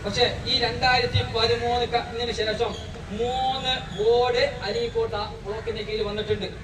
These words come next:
ഒന്ന് എം സി മുഹമ്മദ് ഹാജി വന്നു, പറമ്പൽ ലക്ഷ്മി വന്നു, റുക്കിയ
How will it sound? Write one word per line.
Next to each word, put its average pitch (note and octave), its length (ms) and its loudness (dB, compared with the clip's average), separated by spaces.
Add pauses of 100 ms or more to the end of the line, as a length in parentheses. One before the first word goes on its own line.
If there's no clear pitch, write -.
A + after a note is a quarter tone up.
(200)
ഒന്ന് - 140 -4 (100)
എം A3 140 -2
സി A#3+ 160 -4
മുഹമ്മദ് A3 280 0
ഹാജി G#3+ 200 2
വന്നു, G#3+ 200 -4 (380)
പറമ്പൽ A3+ 380 0
ലക്ഷ്മി A#3+ 340 0
വന്നു, A3+ 220 -2 (360)
റുക്കിയ A#3 300 -4